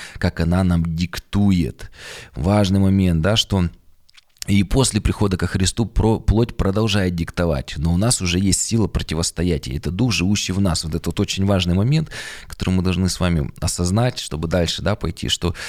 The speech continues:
э, Павел говорит, что если раньше мы были должники греховной природы, она нам диктовала, и мы, м, очень часто, э, следовали ей, то теперь мы не являемся ее должниками, и теперь мы не должны жить, жить так, как она диктует.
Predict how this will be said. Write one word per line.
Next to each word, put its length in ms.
э, 320
Павел 300
говорит, 180
что 120
если 160
раньше 280
мы 60
были 140
должники 420
греховной 520
природы, 500
она 140
нам 140
диктовала, 640
и 240
мы, 320
м, 260
очень 300
часто, 440
э, 640
следовали 520
ей, 160
то 140
теперь 320
мы 180
не 160
являемся 460
ее 100
должниками, 640
и 720
теперь 300
мы 140
не 100
должны 360
жить, 260
жить 320
так, 260
как 260
она 300
диктует. 800